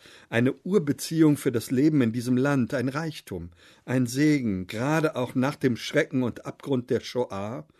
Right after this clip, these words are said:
Zum Glück mitten unter uns jüdisches Leben in Deutschland. Dafür bin ich dankbar.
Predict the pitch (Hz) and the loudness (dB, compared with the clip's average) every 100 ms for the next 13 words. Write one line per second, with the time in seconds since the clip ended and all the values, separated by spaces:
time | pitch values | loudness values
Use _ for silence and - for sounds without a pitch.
0 | _ _ _ _ - 127 123 120 180 - | _ _ _ _ -2 2 2 4 2 4
1 | 147 214 202 185 170 190 180 160 151 - | 2 2 0 0 2 2 0 0 -2 0
2 | 139 147 135 135 - 120 117 131 127 131 | 0 0 -2 -6 -4 -2 -2 -2 -4 -2
3 | 101 87 - - _ - _ _ _ _ | -4 -4 -10 -18 _ -20 _ _ _ _
4 | - 101 139 131 139 - 92 92 - - | -6 -2 -2 -2 -4 -6 -10 -10 -14 -20